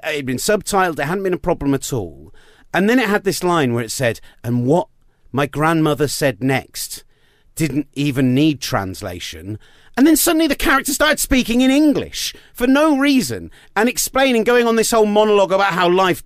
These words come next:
brings you to your knees and you have to drag yourself back up and realise that if you push further on, then you will always find love. I just, I hated it so much. It made me so angry by the end.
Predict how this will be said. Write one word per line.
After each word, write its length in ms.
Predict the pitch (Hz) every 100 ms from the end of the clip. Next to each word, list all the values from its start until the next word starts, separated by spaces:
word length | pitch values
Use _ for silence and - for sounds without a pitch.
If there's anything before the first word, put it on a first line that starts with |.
| _
brings 320 | - 214 208 147
you 100 | 180
to 200 | - 190
your 260 | 170 165
knees 520 | 151 175 151 117 98 - - -
and 120 | 156
you 40 |
have 100 | 220 -
to 80 |
drag 360 | 151 208 220 180
yourself 540 | 190 185 - 185 -
back 320 | - 185 - 220
up 240 | 202 -
and 160 | 135 170
realise 520 | 214 190 165 160 127
that 220 | 180 151 - - - -
if 160 | 185
you 100 | 170
push 360 | 175 214 208 -
further 420 | 208 202 160 170
on, 180 | 190 151
then 160 | 151 156
you 80 | 151
will 180 | 156
always 340 | 196 175 175 -
find 340 | 190 175 160
love. 300 | 156 170 127 - -
I 920 | - 440 403 339 339 320 277 214 185 208
just, 160 | 214
I 80 | 190
hated 380 | - 196 160 123
it 120 | 110
so 280 | - 175 147
much. 260 | 139 113 147
It 100 | 170
made 160 | 175
me 60 | 170
so 300 | - 185 180
angry 260 | 160 151 143
by 140 | 143
the 160 | 143 151
end. 220 | 110